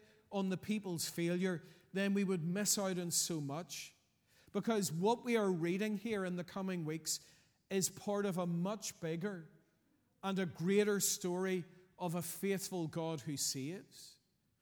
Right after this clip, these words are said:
And here in this passage, we get a flavour of his character and his actions. If you look at the chapter again, if you scan down through verses ten to fifteen,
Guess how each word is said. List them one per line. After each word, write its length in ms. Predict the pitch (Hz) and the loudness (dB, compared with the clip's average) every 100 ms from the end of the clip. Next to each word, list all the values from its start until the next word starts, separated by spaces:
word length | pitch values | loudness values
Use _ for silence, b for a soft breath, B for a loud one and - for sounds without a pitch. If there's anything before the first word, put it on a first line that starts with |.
| _ _ b b | _ _ b b
And 100 | 214 | -2
here 200 | 185 240 | 4 6
in 140 | 240 196 | 6 4
this 200 | 208 - | 2 0
passage, 640 | - 226 - 214 160 - B B B B | 0 0 2 0 -2 -6 B B B B
we 220 | 190 208 | 0 2
get 300 | 185 139 226 | 2 2 2
a 80 | 214 | 2
flavour 600 | 180 - 190 202 190 202 | -4 -4 0 2 2 0
of 140 | 180 - | -2 -2
his 220 | 170 - | -2 -2
character 760 | - 175 180 214 208 226 196 - B B B | -2 -2 0 0 0 -2 -2 -6 B B B
and 200 | 185 190 | -2 -2
his 260 | 143 180 - - | 0 -2 -2 -4
actions. 720 | 151 156 - 214 165 156 - B B | -4 -4 -4 -2 -2 -6 -8 B B
If 160 | 190 - | -4 0
you 80 | 196 | 2
look 240 | 190 202 | 4 2
at 100 | 202 | 0
the 80 | 180 | -4
chapter 560 | - 185 175 - 175 | -4 -2 -4 -4 -2
again, 460 | 147 131 151 180 175 B B B B | -2 -2 -2 -2 -4 B B B B
if 120 | 208 | -2
you 100 | 240 | 2
scan 380 | 220 - 220 220 | 2 2 0 0
down 280 | 196 196 196 | 0 0 -2
through 260 | - 190 175 | -4 -4 -2
verses 600 | 190 180 - 180 165 - B B | -2 -2 0 0 0 -2 B B
ten 360 | - 190 196 202 | -8 -2 0 0
to 100 | 175 | -2
fifteen, 680 | - 180 165 - 175 175 | -4 -6 -6 -4 -2 -2